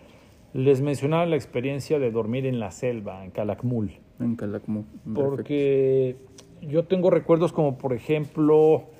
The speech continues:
Speaker 1: en la noche estaban los senderos de los biólogos. No era, no es como que te metías así en medio del follaje y a ver a dónde llegas. No, pues obviamente es, además de que es súper peligroso,
Speaker 2: Ujú.
Speaker 1: este, pues no tienes el valor de hacerlo, ¿no?
Speaker 2: Sí,
Speaker 1: Entonces
Speaker 2: sí.
Speaker 1: en la noche estábamos en la casa campaña y en la estación de biólogos y eso,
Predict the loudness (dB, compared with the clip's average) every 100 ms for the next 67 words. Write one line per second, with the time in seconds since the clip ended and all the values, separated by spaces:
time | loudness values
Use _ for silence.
0 | -20 -20 -20 _ -6 -2 0 4 2 2
1 | 0 -2 0 2 2 2 -2 -4 -2 4
2 | 4 2 -6 -12 -10 -6 -4 -4 2 4
3 | 4 2 0 2 4 2 4 0 0 -2
4 | 0 0 -2 -6 -4 -2 0 0 -2 -4
5 | -2 -2 -2 -4 0 2 2 -2 -6 -6
6 | -8 -12 -16 -14 -12 -10 -10 -10 -12 -14
7 | -20 -20 -20 -20 _ -20 -16 -6 -4 -2
8 | 2 4 4 4 2 2 2 4 4 4
9 | 0 4 4 4 4 2 -2 -2 2 4
10 | 2 -2 -10 -8 -8 -6 -6 -6 -4 -2
11 | 0 0 0 2 2 4 6 6 6 4
12 | 4 2 2 -2 -2 -4 -14 -20 -4 2
13 | 4 4 2 -2 0 2 2 2 -2 2
14 | 0 0 -4 -2 0 -2 -2 0 0 -2
15 | -4 -6 -8 -8 -6 0 0 0 -2 -2
16 | 0 -2